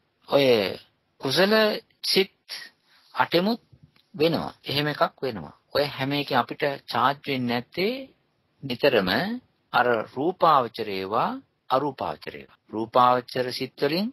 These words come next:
අරූපාවචර සිත් වලින් එනවා අඩුයි. චාර්ජ් වෙන්නේ නැහැ. කර්ම හැදෙන්නේ ඒකට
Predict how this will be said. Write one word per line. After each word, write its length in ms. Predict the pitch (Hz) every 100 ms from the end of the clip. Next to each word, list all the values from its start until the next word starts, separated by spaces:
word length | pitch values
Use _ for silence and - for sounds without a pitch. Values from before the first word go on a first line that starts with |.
| -
අරූපාවචර 800 | 113 120 151 151 143 139 127
සිත් 260 | 120 123 -
වලින් 300 | - 127 185 277 _ _ _ _ _ _
එනවා 340 | - 139 156 147
අඩුයි. 400 | - 123 110 92
චාර්ජ් 340 | - 113 120 120
වෙන්නේ 240 | 120 113
නැහැ. 180 | 110 120
කර්ම 280 | 107 107 117
හැදෙන්නේ 420 | 104 104 117 113
ඒකට 200 | 110 -